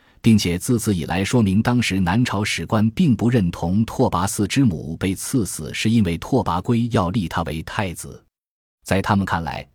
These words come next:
太子生母在儿子成储君后被杀，恰恰是从拓跋嗣开始的。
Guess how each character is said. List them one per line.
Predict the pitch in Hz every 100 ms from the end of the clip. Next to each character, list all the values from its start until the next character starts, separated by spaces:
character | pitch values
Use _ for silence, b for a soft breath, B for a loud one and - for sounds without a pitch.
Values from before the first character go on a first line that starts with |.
| _ _ _
太 | - 107
子 | - 87
生 | 101 113
母 | 92 82
在 | 85 98
儿 | 90
子 | 107 90
成 | 98 104
储 | - 85
君 | - 113
后 | 107 85
被 | 80
杀， | 80 92 95 - _ _ _
恰 | - 104 85
恰 | 90
是 | 92 87
从 | - 87 98
拓 | - 101
跋 | 90
嗣 | 98 90
开 | - 82
始 | - -
的。 | -